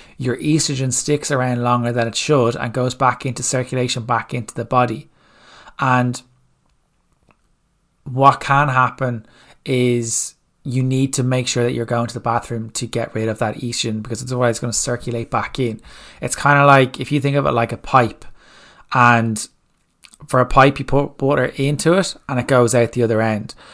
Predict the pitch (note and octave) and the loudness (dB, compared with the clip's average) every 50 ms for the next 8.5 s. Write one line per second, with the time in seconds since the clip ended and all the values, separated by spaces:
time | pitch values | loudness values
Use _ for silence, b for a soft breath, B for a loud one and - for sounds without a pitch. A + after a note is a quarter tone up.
0 | B B B B C#3 B2 A#2 A#2 C3+ C#3 C#3 C3 - B2+ B2+ C3+ C#3 D3 - - | B B B B -2 -2 0 2 4 4 4 2 0 0 2 2 2 2 2 0
1 | D3 C3+ - - C#3 C3+ C3 B2+ - - - - - - C#3 C3+ C3 B2 B2+ C3+ | -4 -4 0 2 4 4 4 2 0 -6 -12 -10 -4 0 0 2 2 2 2 4
2 | C#3 C3+ C3 - - A2+ G#2+ A2 A2 - D3+ C3+ - C3+ - - C3+ B2+ - - | 4 2 2 2 2 2 2 2 0 -4 -6 -6 -6 -6 -4 -4 -2 -2 0 0
3 | - C#3 B2+ C3 B2+ - C#3 C3 B2 A#2+ A2+ A2+ A#2 G#2 - B2+ B2 A#2+ - - | 2 2 2 0 0 0 0 0 2 0 0 -2 -4 -2 0 0 0 0 0 -2
4 | B2 A#2+ A#2 A#2 A2 A2 - - B2 A#2+ A#2+ - B2+ A2+ A2+ A2 - B B B | -2 0 -2 -2 -4 -4 -2 0 0 0 0 0 -2 0 -2 -2 -6 B B B
5 | B B B B2 - - C3 B2 B2+ - C3+ B2+ - - B2+ B2 B2 A#2+ - - | B B B -4 -2 0 0 0 0 0 -2 -2 0 0 2 2 2 2 0 -4
6 | - - B2+ A#2 A2+ A2+ A2 A2 A2+ A#2 A#2 A2+ A2+ A2+ A2 A2 A2 G#2+ G#2+ - | -6 -4 -4 -2 -4 -4 -6 -4 0 0 0 2 2 2 2 2 2 0 -2 -4
7 | - B B B B - A#2 G2+ A#2 - - B2 A#2 - - B2+ A#2 A2+ - - | -8 B B B B -4 -2 -2 -2 -4 -4 -6 -4 -2 -2 -2 -2 -2 -4 -6
8 | B2 - - B2+ A#2+ B2 - - - | -8 -6 -4 -4 -4 -4 -6 -10 -18